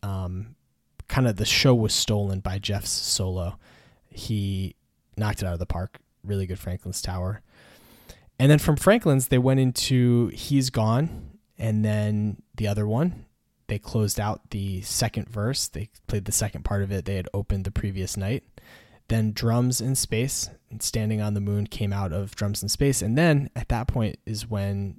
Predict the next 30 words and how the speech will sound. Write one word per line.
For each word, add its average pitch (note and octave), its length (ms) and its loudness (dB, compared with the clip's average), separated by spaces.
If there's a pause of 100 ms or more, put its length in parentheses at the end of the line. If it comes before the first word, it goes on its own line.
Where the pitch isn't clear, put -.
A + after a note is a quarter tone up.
(600)
uh, G2+ 320 -4 (340)
Dave G2+ 200 0
Matthews G#2+ 580 -2 (520)
was A2 160 -2
called G2+ 260 0
on G2 140 0
stage. G2+ 480 -4 (520)
And G#2 220 -2
then G2+ 220 -2
with A#2 200 -2
Dave G#2+ 180 0
Matthews, G#2 380 -2
they G2+ 100 -4
played G#2 220 -4
All A2+ 200 0
Along A#2 220 2
the A2 80 2
Watchtower G#2 580 0
and G2 180 -4
Not F#2+ 200 -4
Fade G2 160 -4
Away. B2 360 -2 (360)
And G#2 80 -6
then A2 80 -4
came A2+ 180 0
back G#2+ 220 0
for D#2+ 180 -8
a - 60 -8
two-song D#3 560 0
encore, A2 640 -2